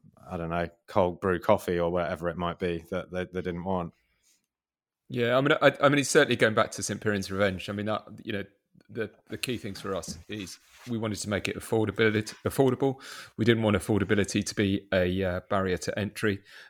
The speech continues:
Speaker 2: <clears throat> And then for that, you know, we're hopefully putting on a really good, challenging ten K on a good course, um, that's well managed on the day.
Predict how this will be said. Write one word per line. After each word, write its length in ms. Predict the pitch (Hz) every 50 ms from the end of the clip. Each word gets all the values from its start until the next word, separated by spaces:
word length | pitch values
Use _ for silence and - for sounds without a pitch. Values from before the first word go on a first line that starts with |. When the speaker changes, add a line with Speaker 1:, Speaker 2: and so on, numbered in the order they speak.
| - -
Speaker 2:
<clears throat> 0 |
And 520 | 143 156 - 139 127 131 - - - 120 117
then 340 | 113 110 110 110 98 98 - _ _ _ _ _ _ _ _ _ _ _ _ _ _ _ - _ _ _ _ _ _ _ _ - - - 127 - _ - 131 131 -
for 180 | - - - 127
that, 320 | 131 135 117 104 - - - _ _ _ _ _ -
you 160 | 131 131 113
know, 200 | 98 90 98 113 123 - -
we're 240 | 120 127 117 113 110 - - _ _ _ _ -
hopefully 400 | 117 147 147 143 - - 98 87
putting 280 | - - 95 92 92
on 280 | 95 95 95 95 92 110 _ _
a 80 | - 107
really 220 | 104 113 104 101
good, 340 | 95 - - 120 104 95 -
challenging 540 | - - 127 107 98 98 95 87 98 95 92
ten 260 | - - 101 95 95
K 380 | 92 - - 90 90 90 90 98 - _ _ _ -
on 100 | 101 90
a 40 | 85
good 260 | - - 123 110 -
course, 500 | - - 101 98 98 95 - - - - _ _ - - - - - - - _ _ -
um, 260 | - 101 92 92 92 - _
that's 200 | - 101 - - - _
well 300 | - 117 107 113 113 110
managed 420 | 107 104 104 101 98 92 - - 107
on 120 | 101 95
the 60 | 92
day. 360 | 82 - 104 104 107 107 107